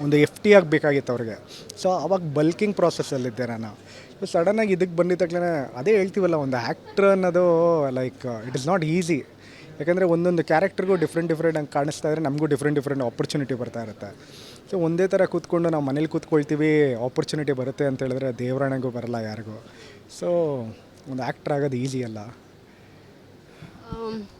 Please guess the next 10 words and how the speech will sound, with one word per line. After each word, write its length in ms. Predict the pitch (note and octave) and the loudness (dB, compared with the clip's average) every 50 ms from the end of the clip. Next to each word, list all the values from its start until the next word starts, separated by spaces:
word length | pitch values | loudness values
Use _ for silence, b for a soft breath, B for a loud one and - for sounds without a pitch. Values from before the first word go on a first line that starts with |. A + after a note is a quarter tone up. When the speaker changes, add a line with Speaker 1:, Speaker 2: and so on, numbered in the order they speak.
| - - A3+ | -6 0 2
Speaker 2:
ಎಲ್ಲ 200 | A#3 B3 C4+ C#4 | 4 6 6 6
ಮಕ್ಕಳಿಗೂ 440 | D4 C#4+ C#4 C#4 - C4+ C#4 B3 C#4+ | 6 6 4 4 4 2 2 2 2
ತಂದೆ 300 | - B3+ A3+ A#3 A#3 A#3+ | 2 2 2 2 2 0
ಅಂದ್ರೆ 200 | A#3 A#3 A#3 A#3+ | 0 0 0 0
ಅವರೇ 360 | A3 - - A3+ A3+ A#3 B3+ | 0 0 2 4 6 6 6
ಗಾಡ್‌ಫಾದರ್. 680 | B3 A#3+ A3 G3+ G3+ - A3+ G3 F#3 F3 F#3+ F#3+ G3 - - B B B B B B B | 6 6 4 2 2 0 -2 -4 -2 -4 -6 -6 -6 -10 -12 B B B B B B B
ಆ, 60 | F#3 | -2
ಇಂಡಸ್ಟ್ರಿಗೆ 580 | G3 G#3+ A#3 A#3 B3 - - C#4+ B3 A#3+ A#3+ | 0 2 2 2 2 2 0 0 0 2 2
ಬಂದಾದ್ರೂನು, 680 | G#3+ G#3+ A3 A#3 A#3+ B3+ B3+ B3+ A#3 B3 C4 C4 C4 C4+ | 4 4 4 4 6 6 6 6 6 4 4 4 4 4
ಆ, 60 | - | 4